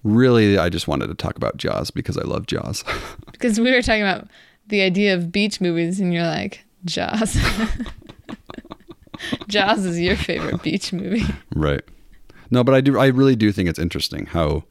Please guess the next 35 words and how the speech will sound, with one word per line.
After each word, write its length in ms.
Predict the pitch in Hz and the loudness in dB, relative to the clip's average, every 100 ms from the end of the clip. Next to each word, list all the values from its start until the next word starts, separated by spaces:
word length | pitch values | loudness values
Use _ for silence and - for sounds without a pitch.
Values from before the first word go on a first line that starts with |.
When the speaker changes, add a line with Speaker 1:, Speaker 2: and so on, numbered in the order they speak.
| - | -2
Speaker 1:
like, 280 | 76 73 - | -2 -2 -6
the 180 | 76 82 | -2 -2
beach 540 | 78 - - 92 87 | -2 -10 -4 -2 -2
party 180 | - 85 | 0 2
movies 300 | 80 78 78 | 2 2 2
are, 140 | 69 78 | 0 0
like, 200 | 78 80 | 0 -4
a 60 | |
perfect 760 | - - 85 - 78 - - - _ | -4 -2 -2 0 -4 -4 -14 -14 _
example 520 | 85 78 85 78 82 69 | -8 -2 -2 0 0 0
of 180 | 69 | -2
what 320 | 113 73 - _ _ | 0 0 0 _ _
people 300 | - 90 73 | -6 -2 -2
wanted 440 | 67 71 80 87 85 101 127 | 0 0 0 -2 -6 -18 -14
for 200 | - 80 | -4 -4
the 100 | 71 | -2
time, 460 | 73 78 87 82 _ - | -2 -2 -2 -4 _ -6
um, 580 | 78 76 73 71 - - | -2 0 0 -2 -6 -6
and 100 | 80 | -2
what 140 | 78 | -2
people 260 | - - 73 | -4 -4 -2
were 360 | 73 71 90 107 _ _ _ - - | 0 0 -2 -8 _ _ _ -20 -6
clamoring 440 | 87 82 87 92 | -2 0 2 0
for 400 | - 95 95 98 _ - | 0 0 0 -2 _ -6
until 360 | 85 82 87 | -4 0 0
they 120 | 76 67 | 2 0
weren't 280 | 71 73 | 0 -2
anymore. 480 | 90 95 101 95 98 - _ _ - | 0 2 2 2 -2 -6 _ _ -8
And, 380 | - 64 - - _ - | -4 -4 -6 -10 _ -6
and 140 | 73 | -2
then 220 | 71 78 | 0 -2
the 80 | - | -4
seventies 420 | - 71 64 69 | -4 -2 -2 -4
came 300 | - 71 71 | -4 -2 0
and 400 | 64 69 - 117 | -2 -4 -6 -12